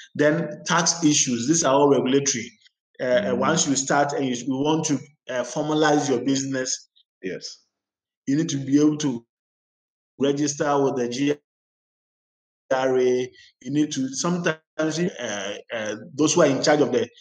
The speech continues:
Speaker 1: environment, hmm?
Speaker 2: Hmm.
Speaker 1: Uh, uh, Ghana Environmental,
Speaker 2: Environmental
Speaker 1: uh, uh, the, the,
Speaker 2: Protection
Speaker 1: the
Speaker 2: Agency.
Speaker 1: E P A, Environmental Protection Agency.
Speaker 2: Agency,
Speaker 1: And, and what you
Speaker 2: yes.
Speaker 1: have to go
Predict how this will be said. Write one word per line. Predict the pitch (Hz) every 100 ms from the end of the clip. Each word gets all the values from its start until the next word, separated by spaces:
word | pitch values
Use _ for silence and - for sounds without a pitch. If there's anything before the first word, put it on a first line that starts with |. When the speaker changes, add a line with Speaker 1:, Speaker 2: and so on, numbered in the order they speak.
| - 131
Speaker 1:
environment, | 139 151 139 123 92 - - - _ _ -
hmm? | 131
Speaker 2:
Hmm. | 135 139 123 82 - -
Speaker 1:
Uh, | 127
uh, | 123 127
Ghana | 156
Environmental, | 151 131 139 143 143 139 156 -
Speaker 2:
Environmental | 135
Speaker 1:
uh, |
uh, | 120 120 123
the, |
the, | 123 123
Speaker 2:
Protection | 135 131 -
Speaker 1:
the | 143
Speaker 2:
Agency. | 170 -
Speaker 1:
E |
P | 160 123
A, | 123
Environmental | 135 156 160 156
Protection | 131 151 143 147
Agency. | 135 139 175 - 113 - - - -
Speaker 2:
Agency, | 120 113
Speaker 1:
And, | 104 151
and | 156 156
what | 196 -
you | 170
Speaker 2:
yes. | 165
Speaker 1:
have | 180
to | 165 147 143
go | 180 175